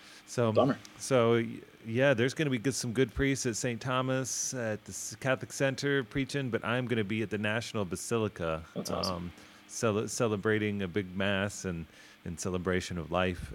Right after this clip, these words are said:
Speaker 1: and in defense of life. So
Speaker 2: Awesome.
Speaker 1: this is, keep, uh, keep life in your prayers, everybody out there. If you have questions, concerns, comments, uh, please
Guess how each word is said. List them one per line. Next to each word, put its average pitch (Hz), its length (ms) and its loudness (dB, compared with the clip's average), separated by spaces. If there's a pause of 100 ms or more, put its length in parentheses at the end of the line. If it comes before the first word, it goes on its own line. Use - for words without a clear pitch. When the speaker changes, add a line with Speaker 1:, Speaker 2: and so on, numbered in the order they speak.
Speaker 1:
and 82 240 -6
in 80 120 -6
defense 85 400 -8
of 85 60 -8
life. 82 260 -4
So 82 380 -4
Speaker 2:
Awesome. 104 320 0
Speaker 1:
this - 160 -10
is, 87 220 -8 (1300)
keep, 139 280 0
uh, 127 280 8
keep - 240 -4
life 147 260 6
in 147 80 0
your 127 100 -2
prayers, 165 460 4
everybody 151 480 2
out 160 180 4
there. 185 220 4
If 165 220 0
you 139 140 4
have 127 360 2
questions, 147 400 2
concerns, 135 560 -2
comments, 139 720 0
uh, 107 420 2
please 131 480 -2